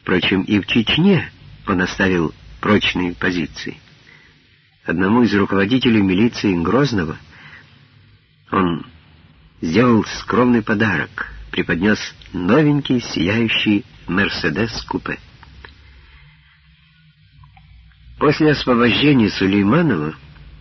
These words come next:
встречали в Чечне как героя современного Робин Гуда,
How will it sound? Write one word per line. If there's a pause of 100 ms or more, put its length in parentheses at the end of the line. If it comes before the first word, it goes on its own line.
(420)
встречали
в
Чечне
как
героя
современного
Робин
Гуда,